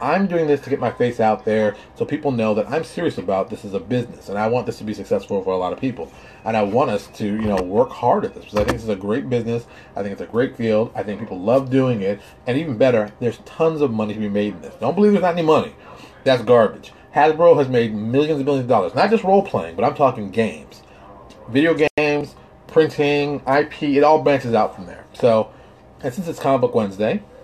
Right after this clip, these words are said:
let's talk about, let's talk about how comic books, let's talk about how comic books affect tabletop. We'll talk ta-, tabletop, 'cause this is kind of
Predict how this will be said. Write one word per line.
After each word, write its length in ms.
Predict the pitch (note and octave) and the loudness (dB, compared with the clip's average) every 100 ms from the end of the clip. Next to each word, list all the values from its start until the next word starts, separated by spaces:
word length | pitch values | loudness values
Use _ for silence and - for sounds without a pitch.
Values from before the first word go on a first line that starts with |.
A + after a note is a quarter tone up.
| - - | -20 -10
let's 160 | E3 E3 | -8 2
talk 160 | E3+ | 2
about, 340 | D#3 C3+ C3 E3+ | 4 4 4 0
let's 160 | G#3+ | -2
talk 140 | - B3 | 2 2
about 220 | G#3 E3+ | 2 2
how 100 | D#3+ | 0
comic 300 | - D3 A#2+ | -2 -4 -6
books, 300 | G2 - - - - - | -8 -10 -20 -20 -20 -20
let's 140 | - - | -20 -12
talk 100 | - | -4
about 100 | - | -2
how 80 | C#3 | -2
comic 340 | - E3+ E3 | 0 0 0
books 180 | - - | -2 -4
affect 800 | A2 - - C3 A#2+ - - - - - - - - - - - - - - - | -12 -12 -4 -2 0 -4 -18 -20 -20 -20 -20 -20 -20 -20 -20 -20 -20 -20 -20 -4
tabletop. 500 | A#3+ G#3+ G3+ - D#3+ | 0 0 0 -4 0
We'll 80 | |
talk 180 | F#3 A3 | 4 4
ta-, 120 | - D#3+ | 4 2
tabletop, 460 | C#3 G#2+ - F#2+ - | 0 -4 -6 -14 -10
'cause 80 | |
this 140 | A2+ B2+ | -10 -8
is 100 | A#2+ | -4
kind 160 | A#2 | -2
of 140 | G2+ | -2